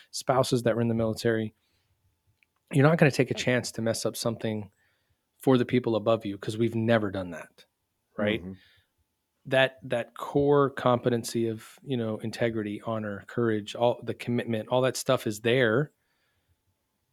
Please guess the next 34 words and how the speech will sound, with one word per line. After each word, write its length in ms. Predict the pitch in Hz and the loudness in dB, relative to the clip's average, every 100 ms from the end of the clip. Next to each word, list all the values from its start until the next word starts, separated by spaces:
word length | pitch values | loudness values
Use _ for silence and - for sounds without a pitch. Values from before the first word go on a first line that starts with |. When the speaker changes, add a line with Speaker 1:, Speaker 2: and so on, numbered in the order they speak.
| _ _ _ - | _ _ _ -4
Speaker 1:
They 140 | 131 | -2
just 260 | 131 135 - | 0 -2 -2
know, 240 | 135 165 | -2 0
like, 480 | 104 107 107 104 - _ _ _ _ _ - | -2 -4 -6 -6 -12 _ _ _ _ _ -20
it 80 | - | -4
doesn't 240 | 147 135 | -2 0
matter 240 | 131 151 131 | 2 4 4
where 120 | 113 | 4
they're 160 | 104 | 0
at. 240 | 101 98 - _ | -2 -4 -10 _
It 480 | _ _ _ _ | _ _ _ _
doesn't 200 | - 104 | -8 -6
matter 180 | 104 104 | -4 0
what 120 | 110 113 | 0 0
they're 140 | 117 | 0
doing. 460 | 117 139 120 101 _ _ _ - | 2 0 0 -6 _ _ _ -2
They're 140 | 117 | 2
working. 460 | 113 156 - 131 135 98 - - 117 | 4 4 4 0 -2 -10 -12 -4 0
I 60 | |
can 140 | 117 120 | 2 4
guarantee 440 | 123 151 127 123 | 8 8 6 4
you 80 | 110 | 4
that. 400 | 123 123 107 - _ - - - _ - | 6 6 4 -6 _ -20 -20 -20 _ 0
They're 140 | 117 | 2
working. 460 | 113 123 117 104 104 | 4 4 2 -4 -8
So 200 | - 117 | -2 2
that's, 400 | 113 127 - - _ _ _ _ _ _ _ _ | 2 0 -2 -12 _ _ _ _ _ _ _ _
you 120 | 147 | -2
know, 320 | 127 117 143 - _ - - | 0 0 -2 -10 _ -20 -18
you 60 | - | -8
can't 260 | - 147 - | 0 0 2
find 260 | 127 147 | 0 2
that 120 | 131 113 | 0 0
in 220 | 110 | -4